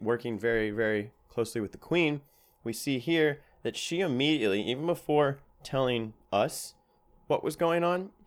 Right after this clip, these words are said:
she went to the Queen. So actually, the Awoken were the first to know that Oryx was coming into the system. And Mara, she had a plan the whole time. She started out by starting to construct her own throne world,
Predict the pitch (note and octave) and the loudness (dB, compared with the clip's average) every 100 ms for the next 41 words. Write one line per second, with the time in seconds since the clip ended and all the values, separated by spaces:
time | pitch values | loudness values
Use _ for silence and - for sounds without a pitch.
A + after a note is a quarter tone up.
0 | - - - F3 G#3 G3+ E3+ A#2+ - C3+ | -14 -8 0 0 0 -2 -6 -6 -4 -2
1 | A2 F#2 F#2 - A#2 - C#3+ D3 - C3 | -2 -4 -8 -6 -4 0 0 -2 -6 -6
2 | G#2 A#2 A#2 A2 D3+ F3+ C3 A2 G#2 C#3+ | -4 -2 0 0 0 -2 -6 -2 -2 -2
3 | D3+ - C#3 C3+ - G#2 A#2+ A2 G2 - | -4 -4 -4 -4 -6 0 2 4 2 -4
4 | _ _ _ _ _ G2 A2 A2 - A2 | _ _ _ _ _ -2 2 2 0 0
5 | A#2 A#2+ - - G#2+ - G#2 G#2 G#2 G2+ | 2 0 -4 -10 -12 -8 -6 -4 -6 -8
6 | G2 F#2+ - - - G2+ - - B1 - | -10 -10 -12 -12 -8 -6 -6 -8 -14 -16
7 | _ _ - _ _ G#2+ G#2+ G#2 G#2+ A2+ | _ _ -20 _ _ -4 -2 -2 -2 0
8 | C#3+ B2+ A2 - _ _ _ _ _ _ | 2 4 2 -2 _ _ _ _ _ _
9 | _ _ _ _ _ - - C3 C3+ C#3+ | _ _ _ _ _ -12 -4 -2 2 0
10 | C#3+ E3 E3 D#3+ D#3 E3+ - F#3+ D3+ C#3+ | 0 0 0 0 2 2 0 0 0 -2
11 | D3 - - - C3+ C#3 D#3 D3+ D3 D#3 | -6 -16 -16 -4 -4 0 4 4 4 6
12 | E3 D3 A2+ A2 E3 D3 D3+ - _ _ | 6 6 2 4 6 4 0 -8 _ _
13 | - - C3 C#3+ D3 D3 C#3 A#2+ - B2+ | -12 0 2 2 0 -4 -6 -8 -2 0
14 | B2 - A#2+ - A2 A2+ G#2+ G#2 G#2 G#2 | 0 0 -2 0 0 -2 -4 0 2 2
15 | G2 F#2+ F2 | 0 -2 -4